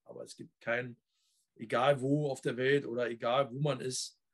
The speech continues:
ähm, ob im Flugzeug oder nicht, ja, wenn einer durchdreht und einer eine Idee hat,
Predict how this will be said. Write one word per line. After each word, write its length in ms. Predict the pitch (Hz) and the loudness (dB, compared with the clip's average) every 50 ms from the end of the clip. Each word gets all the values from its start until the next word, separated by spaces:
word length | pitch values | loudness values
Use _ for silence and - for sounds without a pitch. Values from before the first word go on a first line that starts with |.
| _ _ _ _ _ - | _ _ _ _ _ -4
ähm, 380 | 123 123 120 117 117 117 113 - | -2 -2 -2 -2 -4 -6 -6 -6
ob 160 | - 120 127 | -6 -6 -6
im 80 | 127 | -8
Flugzeug 400 | - - 143 131 - - 135 120 | -10 -10 -10 -6 -2 -2 -2 0
oder 180 | 120 123 120 120 | 0 0 0 0
nicht, 320 | 120 127 131 - - - | -2 -4 -6 -8 -8 -4
ja, 180 | - 120 131 127 | -2 -2 -2 -2
wenn 120 | 123 120 | -2 -4
einer 220 | - 127 131 131 120 | -4 -2 -2 -2 -2
durchdreht 580 | 127 131 147 160 160 - 127 139 143 143 143 | 0 0 0 0 0 0 0 2 2 2 2
und 120 | 139 131 - | 0 -4 -4
einer 200 | 127 131 135 131 | -2 -2 -2 -2
eine 240 | 131 127 127 127 123 | -2 -2 -2 -4 -4
Idee 400 | - 135 120 135 131 147 160 139 | -6 -8 -8 -4 0 2 4 6
hat, 240 | 147 143 143 - | 6 6 4 4